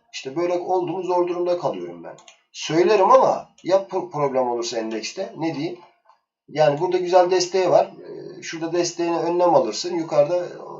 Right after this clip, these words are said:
hala yükselişi var. Zaten yetmiş lira demişiz biz buna. Elli ve yetmiş arası demişiz. Valla benim dediğim yere gitmiş arkadaşlar. Elli ile yetmiş arası demişiz.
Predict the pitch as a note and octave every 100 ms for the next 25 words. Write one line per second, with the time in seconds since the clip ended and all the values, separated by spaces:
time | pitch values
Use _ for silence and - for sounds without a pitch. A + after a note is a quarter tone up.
0 | - - D3+ - C#3+ D3 - A#2+ A#2 G3+
1 | D#3+ - _ _ _ _ _ _ _ _
2 | _ _ _ _ _ _ _ _ _ _
3 | _ _ _ _ _ _ _ _ _ _
4 | _ _ _ _ _ _ _ _ _ E2
5 | G2 C3 B2+ B2 B2+ C3 - - G2+ A#2
6 | C#3+ C3+ - F#2 E2+ E2 D#2 D#2 _ _
7 | - - C#3 D3 D#3+ D#3+ C#3+ C#3 C3 -
8 | - G2 G2 E2+ E2 - - - - -
9 | - F3 G3+ A3 G3 G3 G3 F#3+ F3+ F3+
10 | F#3 F3 - D#3 C3 C3 D3 B2+ - D3
11 | D#3 C#3 C#3 D3 D3 C#3+ C3+ C#3+ C#3 A#2
12 | - -